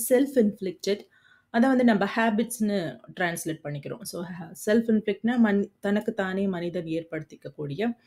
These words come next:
துன்பங்கள், அந்த பழக்க வழக்கங்களால ஏற்படக்கூடிய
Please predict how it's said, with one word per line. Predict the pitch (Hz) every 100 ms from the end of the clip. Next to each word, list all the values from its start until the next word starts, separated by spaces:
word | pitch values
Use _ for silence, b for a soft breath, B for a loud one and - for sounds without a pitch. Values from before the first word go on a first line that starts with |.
| b b b -
துன்பங்கள், | 196 180 170 165 170
அந்த | 170 175
பழக்க | 175 190 196 202 -
வழக்கங்களால | - 175 170 175 165 160 160 165
ஏற்படக்கூடிய | 156 151 - 160 - 156